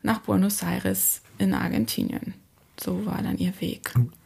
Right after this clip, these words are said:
Speaker 2: und kann sie sich an ihre Gefühle erinnern? Also was hat, wie hat sie sich gefühlt? Ähm, das, wie hat sie sich gefühlt, dass sie ihre Heimat verlassen musste? Dazu haben wir einen Ton.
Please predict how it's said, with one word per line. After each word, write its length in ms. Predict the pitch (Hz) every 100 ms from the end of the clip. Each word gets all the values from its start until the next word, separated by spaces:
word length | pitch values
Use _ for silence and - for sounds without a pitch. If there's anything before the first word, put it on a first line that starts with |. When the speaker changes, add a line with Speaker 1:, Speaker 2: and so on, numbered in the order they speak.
| _ -
Speaker 2:
und 200 | 139 113
kann 180 | 131 131
sie 80 | 127
sich 240 | 135 123
an 80 | 131
ihre 240 | 127 120
Gefühle 460 | 110 113 - 147 175
erinnern? 440 | 175 190 180 196
Also 180 | 139 113
was 160 | 120 139
hat, 140 | 123 135
wie 200 | 131 135
hat 120 | 117
sie 80 | 120
sich 140 | 117
gefühlt? 680 | 110 - 147 170 196 - 392 233
Ähm, 460 | 135 135 135 139 - - - - _ _ _ _ _ _ _ - _ -
das, 340 | 117 - - - _ - - _ _ _ _ _
wie 200 | 147 127
hat 100 | 123
sie 100 | -
sich 140 | 120 -
gefühlt, 440 | 110 - 160 123
dass 100 | 107
sie 100 | 110
ihre 200 | 110 110
Heimat 300 | 127 147 104
verlassen 320 | 107 104 101
musste? 200 | 104 -
Dazu 240 | 107 120 131
haben 120 | 120
wir 60 | 117
einen 100 | 101
Ton. 440 | 110 95 87